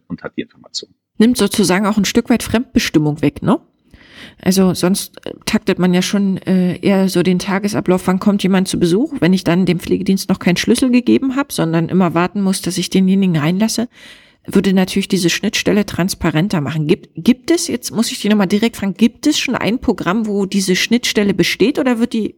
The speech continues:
Speaker 2: für alle, also angefragt und entwickelt?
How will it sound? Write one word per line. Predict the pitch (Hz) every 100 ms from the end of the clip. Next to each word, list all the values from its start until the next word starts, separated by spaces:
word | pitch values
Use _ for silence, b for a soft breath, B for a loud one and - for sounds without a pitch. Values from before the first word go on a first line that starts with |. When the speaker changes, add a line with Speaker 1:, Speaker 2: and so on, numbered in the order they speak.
| _
Speaker 2:
für | - -
alle, | - 180 - -
also | - 151
angefragt | - 175 185 - 160 156
und | 131 -
entwickelt? | 156 143 - -